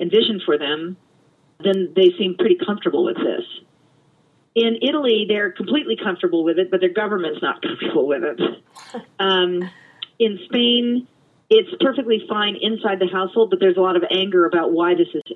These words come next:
happened, why, why this was necessary. And in Japan, it's by far the worst adaptation. There, it's something close to an apocalyptic interpretation of why this has happened, and one that's very internally focused.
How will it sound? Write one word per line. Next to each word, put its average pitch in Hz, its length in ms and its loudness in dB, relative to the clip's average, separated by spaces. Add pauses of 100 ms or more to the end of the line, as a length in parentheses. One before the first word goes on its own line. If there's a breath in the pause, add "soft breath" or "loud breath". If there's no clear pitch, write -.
(220)
happened, 180 500 -4 (340)
why, 170 260 0
why 175 320 2
this 165 180 0
was 151 160 -4
necessary. 170 760 -4 (360)
And 214 100 -2
in 196 80 -2
Japan, 240 440 0
it's 185 120 -4
by 185 160 0
far 185 220 0
the 170 100 2
worst 185 320 4
adaptation. 139 760 -4 (440 loud breath)
There, 214 460 2
it's - 280 -2
something 190 400 -4
close 190 300 -2
to 170 80 0
an 151 80 -4
apocalyptic 180 960 -2 (1080)
interpretation 180 760 0
of 151 160 -6
why 170 240 0
this 170 200 4
has 165 100 -4 (100)
happened, 156 520 -2 (500 soft breath)
and 196 180 -2
one 202 160 0
that's 175 180 -6
very 202 680 0
internally 196 680 2
focused. - 460 0